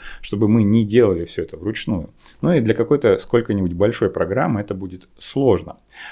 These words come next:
А, тем не менее, э, для вот такого исследовательского примера мы смогли все это сделать вручную. И здесь я хотел бы добавить, что даже компилятор запускать с флагами и всеми параметрами в разных окружениях очень сложно.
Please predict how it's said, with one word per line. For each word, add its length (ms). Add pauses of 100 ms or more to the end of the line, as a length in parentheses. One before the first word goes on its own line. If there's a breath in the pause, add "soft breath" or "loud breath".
А, 220
тем 160
не 80
менее, 680
э, 300
для 500
вот 200
такого 280
исследовательского 760
примера 360
мы 120
смогли 360
все 140
это 140
сделать 380 (300 soft breath)
вручную. 580 (460 loud breath)
И 120
здесь 260
я 60
хотел 280
бы 120
добавить, 380
что 140
даже 600 (220)
компилятор 680
запускать 580
с 100
флагами 580
и 20
всеми 300
параметрами 680
в 80
разных 360
окружениях 460
очень 180
сложно. 400